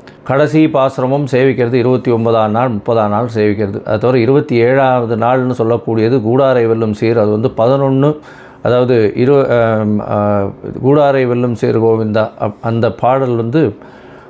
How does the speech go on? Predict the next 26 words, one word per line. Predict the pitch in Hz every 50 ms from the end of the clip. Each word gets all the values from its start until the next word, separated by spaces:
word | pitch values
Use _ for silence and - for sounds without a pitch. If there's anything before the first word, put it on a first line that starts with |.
| - -
பன்னெண்டு | - 135 143 151 160 170 165 165 156 170
ஒண்ணு | 156 127 123 131 143 151 147 127
ரெண்டாயிரத்தி | 123 123 127 135 135 135 135 117 - -
இருபத்தி | 110 110 120 127 123 - - 117
நாலு | 110 107 104 98
அன்னைக்கு | 101 98 101 117 104 - 98
வரும். | 92 98 107 - - - - - - - - -
பதினாலாம் | - 123 139 156 175 170 160 160 156 151 147 143 139 135
தேதி | 127 135 135 139 131 135 110 - - - - - - - -
அத்தோட | 117 110 - - 123 139 151
இந்த | 139 117 110 107
மாசம் | 104 110 120 117 - 135 117 104 107
முடிஞ்சுடுறது. | 123 127 131 123 107 110 110 131 - -
பதினஞ்சாம் | 101 113 123 139 143 135 131 123 113 110
தேதி | 107 104 110 127 135
தை | - 127 123 143
மாசம் | 143 131 113 104 104 95 90
பிறந்துடுறது. | 98 98 98 98 101 95 90 87 87 - - - - - - - - - - -
இந்த | - 151 156 165 170 151
மாசத்தில் | 143 147 165 185 - 202 180 - 190 175 151
பார்த்தீர்களேயானால் | 143 143 139 139 - 160 143 143 131 127 127 127 127 127 127 143 160 156 - - - - - -
பாவை | - 120 131 156 170 170 175 170 165
நோன்பு, | 139 139 143 139 139 131 151 170 - - - - - - - -
அதை | - 123 143
தவிர | 147 151 147 156 151 151
வந்து | 139 139 143 143 165 151 127 101 92 92